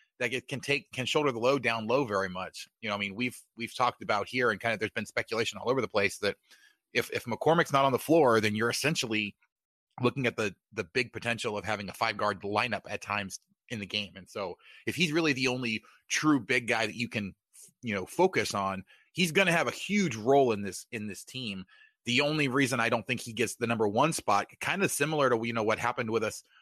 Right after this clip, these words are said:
with, uh, with, um, uh, oh my gosh,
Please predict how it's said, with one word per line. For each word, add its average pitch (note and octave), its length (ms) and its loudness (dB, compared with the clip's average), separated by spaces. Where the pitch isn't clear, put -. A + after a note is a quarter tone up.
with, G#2+ 300 -2
uh, G2 440 0
with, G#2+ 360 -2
um, F#2+ 340 -4
uh, G2 580 0
oh A2 60 -6
my G#2+ 120 -2
gosh, G#2 280 -4